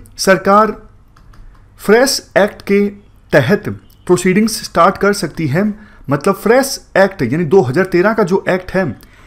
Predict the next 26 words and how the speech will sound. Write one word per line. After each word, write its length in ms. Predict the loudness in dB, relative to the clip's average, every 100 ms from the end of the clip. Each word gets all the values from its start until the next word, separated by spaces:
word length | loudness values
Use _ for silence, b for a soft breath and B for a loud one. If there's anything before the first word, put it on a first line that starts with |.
| -4
इसके 280 | -4 -2 -4
तहत 360 | -2 -2 -4 -4
प्रोसीडिंग 440 | -6 -4 -4 -4
स्टार्ट 320 | -4 -4 -4
कर 140 | -4 -4
सकती 320 | -4 -6 -6
है 240 | -4 -4 -4 B B -6
और 180 | -4 0
इस 200 | -2 -2 -2
एक्ट 220 | -2 0
के 80 | -2 -2
तहत 220 | -2 -2 -2
जो 180 | 0 0
मुआवजा 420 | 2 0 2 0
मिलना 300 | 2 0 -2
चाहिए 340 | -2 -4 -2 0
वो 240 | 2 2
मुआवजा 360 | 2 -2 0 -2
दिया 240 | 2 2
जा 140 | 2 0
सकता 280 | -2 -4 -2
है 160 | 0 0
या 120 | 0
फिर 240 | 0 -2 -2 B B B B
फ्रेश 340 | 0 2 2 0
प्रोसीडिंग्स 600 | -6 -2 -2 0 -2